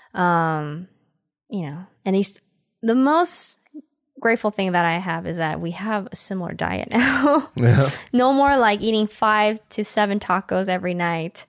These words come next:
Speaker 2: Oh God, I ate so many tacos.
Speaker 1: Dude, that was insane. I could
Speaker 2: It's
Speaker 1: done
Speaker 2: delicious.
Speaker 1: it once, but, like, you were doing it every night, and now it's like shabu shabu.
Speaker 2: Yeah.
Speaker 1: I hated
Speaker 2: Well,
Speaker 1: shabu shabu, and now I
Speaker 2: well,
Speaker 1: love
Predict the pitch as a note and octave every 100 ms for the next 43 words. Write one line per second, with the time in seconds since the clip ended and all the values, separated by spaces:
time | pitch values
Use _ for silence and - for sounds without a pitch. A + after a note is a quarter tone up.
0 | - A2+ G2+ - G2+ F#2 F#2+ F#2+ F2+ F2
1 | F2+ E2 G2 - A3+ A3 G#3 G3 G3 F#3+
2 | G3+ G#3 C#4 D4+ A#3 G#3 F3+ F3 E3 G3+
3 | G#3 A3 G#3 F#3 F#3 F#3+ F#3+ - - -
4 | F3 F#3+ F#3 F3 E3 - - G3 G#3+ G#3
5 | F3 E3+ E3 - F#3 F#3 F3+ E3+ - C3+
6 | - _ _ _ - F#3+ E3 E3+ D#3 -
7 | - - - - G#2+ F2+ - - A#3+ F#4+
8 | C#4 C#4+ F#3 - E3+ D#3+ E3+ E3 D#3+ F3+
9 | F3 G3+ B3+ G3